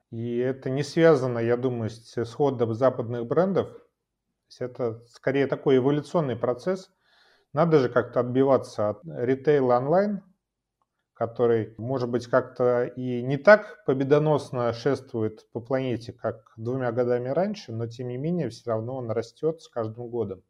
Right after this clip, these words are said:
А чем отбиваться? Развлечениями, едой,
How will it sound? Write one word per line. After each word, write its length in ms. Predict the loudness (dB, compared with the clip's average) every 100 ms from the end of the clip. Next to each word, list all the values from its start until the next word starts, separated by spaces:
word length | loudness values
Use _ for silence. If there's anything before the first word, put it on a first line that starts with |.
| _ _ _
А 140 | -12 -8
чем 200 | -4 -2
отбиваться? 640 | 0 0 0 0 -8 -20 _ _ _ -8
Развлечениями, 1120 | -4 -2 -2 -2 -2 0 -2 -2 -2 -6 -10 -8
едой, 600 | 0 2 4 2 2